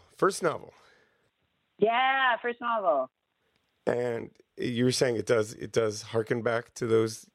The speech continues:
Speaker 1: that years and, and that place?
Speaker 2: Yeah, I have, part of it takes place, um, more two thousand twelve-ish,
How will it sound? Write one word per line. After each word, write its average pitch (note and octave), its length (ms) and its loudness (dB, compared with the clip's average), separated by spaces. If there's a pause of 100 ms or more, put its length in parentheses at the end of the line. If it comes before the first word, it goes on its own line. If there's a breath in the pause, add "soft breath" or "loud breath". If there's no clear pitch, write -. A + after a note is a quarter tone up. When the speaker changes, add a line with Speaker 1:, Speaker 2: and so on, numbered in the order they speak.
(140)
Speaker 1:
that - 180 0
years A2+ 360 0
and, A2 240 0
and G#2 180 -2
that - 220 -2
place? A#2 400 0 (1040 loud breath)
Speaker 2:
Yeah, B3+ 240 6
I A#3 280 2
have, C4+ 220 2 (680)
part C#4+ 200 -2
of C4+ 100 -12
it C#4+ 240 -10
takes A#3+ 260 -12
place, G3 440 0 (260)
um, D#3 540 -2 (200)
more E3+ 320 2
two G3 200 -16
thousand D3+ 800 -2 (100)
twelve-ish, D#3 680 2